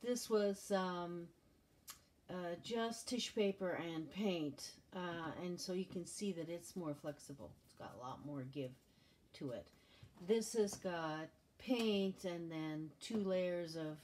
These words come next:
matte medium where I include the, the tissue paper and the, then the feathers, and, uh, then, um,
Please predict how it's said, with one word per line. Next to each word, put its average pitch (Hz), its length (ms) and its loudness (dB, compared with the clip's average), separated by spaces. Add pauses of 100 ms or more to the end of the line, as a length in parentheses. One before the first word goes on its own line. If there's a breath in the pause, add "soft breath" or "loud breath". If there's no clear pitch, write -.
(520 soft breath)
matte 185 260 0
medium 180 480 2
where 156 200 -2
I - 40 0
include 156 420 -6
the, 143 180 0 (140)
the 160 100 -8
tissue - 420 -6
paper 190 360 -2
and 202 300 0
the, 170 100 -6 (160)
then 170 220 -2
the 151 100 0
feathers, 208 720 0 (220)
and, 170 180 -6 (580 loud breath)
uh, 160 460 -2
then, 190 440 0 (120)
um, 156 480 -2